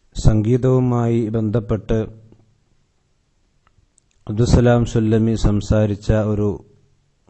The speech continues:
ക്ലിപ്പ് കേൾക്കുവാനിടയായി. ഇസ്ലാമിക വിരുദ്ധമായ കാര്യങ്ങളും വിശുദ്ധ ഖുർആനിനെ ദുർവ്യാഖ്യാനിക്കുന്ന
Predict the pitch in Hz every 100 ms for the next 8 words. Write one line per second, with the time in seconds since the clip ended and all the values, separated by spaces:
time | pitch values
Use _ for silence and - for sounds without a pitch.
0 | - - 113 110 110 120 107 104 104 -
1 | 110 107 101 92 95 87 80 69 - -
2 | - - - - - _ _ _ _ _
3 | _ _ _ _ _ _ - - 120 123
4 | 127 123 127 113 117 107 127 120 117 113
5 | 113 101 - - _ _ _ _ - -
6 | 110 110 110 113 110 113 107 104 117 101
7 | 117 113 113 104 110 110 110 101 101 101
8 | 110 107 104 107 101 98 - 101 101